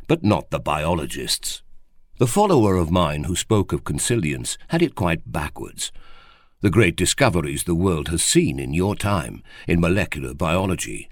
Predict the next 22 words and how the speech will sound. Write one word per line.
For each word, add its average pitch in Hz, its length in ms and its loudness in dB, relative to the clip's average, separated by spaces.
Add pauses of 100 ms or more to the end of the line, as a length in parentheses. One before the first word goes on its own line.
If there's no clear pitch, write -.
(120)
in 107 140 4
the 113 100 6
astonishing 76 800 0
fine 98 480 0
balance 71 500 -2
of 71 140 -4
the 80 80 -4
chemistry 80 600 -2
of 76 120 -6
the 78 180 0
earth, 76 380 -4 (200)
in 113 120 6
the 113 100 6
fossils' 117 460 0
unexpected 104 760 -2
testimony, 65 640 -4 (480)
in 120 140 4
the 127 100 6
revelations 131 720 4
of 95 100 0
your 107 120 4
astrophysicists, - 1080 0